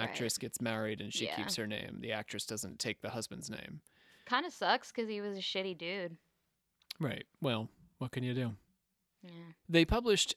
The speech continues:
Speaker 1: uh, an account of spiritualist trance lectures, or mu-, multiple accounts of spiritualist trance lectures, also reviews, including the infamous criticism of Emma Harding Britten's Art Magic, which we discussed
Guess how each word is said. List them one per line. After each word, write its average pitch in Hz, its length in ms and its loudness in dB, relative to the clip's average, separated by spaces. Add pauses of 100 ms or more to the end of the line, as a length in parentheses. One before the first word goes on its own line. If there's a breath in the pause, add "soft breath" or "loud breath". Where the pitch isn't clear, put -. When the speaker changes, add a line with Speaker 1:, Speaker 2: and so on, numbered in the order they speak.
Speaker 1:
uh, 139 340 4
an 139 120 0
account 151 380 0
of 131 120 -2
spiritualist 139 580 0
trance 175 340 0
lectures, 151 680 2
or 123 140 0
mu-, 151 180 2
multiple 160 380 4
accounts 135 340 2
of 127 80 0
spiritualist - 440 0
trance 170 280 2
lectures, 143 400 2
also 135 260 2
reviews, 135 560 4 (520 loud breath)
including 156 440 4
the 131 100 4
infamous 170 460 2
criticism 143 600 2
of 127 100 -4
Emma 135 220 4
Harding 123 280 2
Britten's 120 400 0
Art 127 240 0
Magic, 143 540 0
which 147 180 -4
we 135 80 2
discussed 127 460 -2